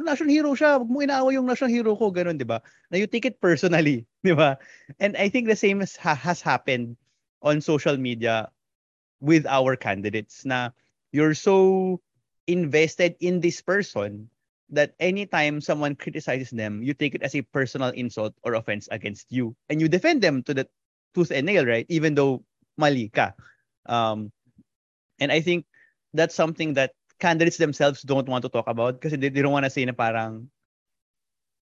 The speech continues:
candidates don't want to say that, "Vote for me, but feel free to criticize me." They only kinda say the first part only. Even in, in,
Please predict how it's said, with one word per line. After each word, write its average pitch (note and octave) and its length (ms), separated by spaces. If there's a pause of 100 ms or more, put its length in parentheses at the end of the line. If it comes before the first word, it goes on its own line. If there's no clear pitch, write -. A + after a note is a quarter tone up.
(600)
candidates E3+ 380
don't C#3+ 160
want C#3 140
to C3 100
say B2 200
that, A#2 220 (600)
"Vote F3 280
for E3+ 200
me, B2+ 300
but A#2+ 320
feel C#3 260
free C3 180
to C3+ 100
criticize A#2 520
me." G2 260
They C3 100
only D3+ 220
kinda C#3 220
say B2+ 160
the A#2+ 120
first A#2 180
part B2+ 160
only. A#2 380
Even E4 180
in, C4+ 280
in, A#3 160